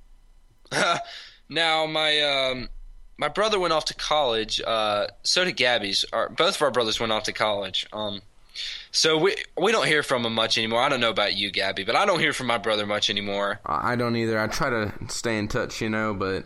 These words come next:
Speaker 2: I,
Speaker 1: Yeah,
Speaker 2: you know,
Speaker 1: it's
Speaker 2: he's just
Speaker 1: not
Speaker 2: really busy, you know.
Speaker 1: Yeah, it, it's not happening. Anyway,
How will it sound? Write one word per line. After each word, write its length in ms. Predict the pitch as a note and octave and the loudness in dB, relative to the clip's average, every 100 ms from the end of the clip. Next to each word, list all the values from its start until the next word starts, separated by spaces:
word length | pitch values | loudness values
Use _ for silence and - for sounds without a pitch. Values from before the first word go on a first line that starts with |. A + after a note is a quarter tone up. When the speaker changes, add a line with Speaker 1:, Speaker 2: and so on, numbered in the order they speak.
| - | -4
Speaker 2:
I, 80 | C3+ | 0
Speaker 1:
Yeah, 280 | C3+ C3+ C3+ | 2 4 2
Speaker 2:
you 80 | B2 | 2
know, 60 | |
Speaker 1:
it's 80 | C#3 | 0
Speaker 2:
he's 140 | C#3+ | 2
just 200 | D3 B2+ | 2 2
Speaker 1:
not 40 | A#2 | 2
Speaker 2:
really 180 | A2 G2 | 0 0
busy, 420 | G2 F#2+ F2+ F#2+ | 0 0 0 0
you 100 | G2+ | -2
know. 160 | F#2+ F#2+ | -2 0
Speaker 1:
Yeah, 80 | E3+ | 2
it, 160 | F#3 E3+ | 2 2
it's 240 | G3 - C#3 | 0 2 2
not 180 | B2+ | 2
happening. 640 | - A#2+ A2+ A#2 A2 G#2+ - | 2 2 2 0 -2 -4 -4
Anyway, 580 | D3+ C#3 A2 A2 A2 | -2 0 2 4 2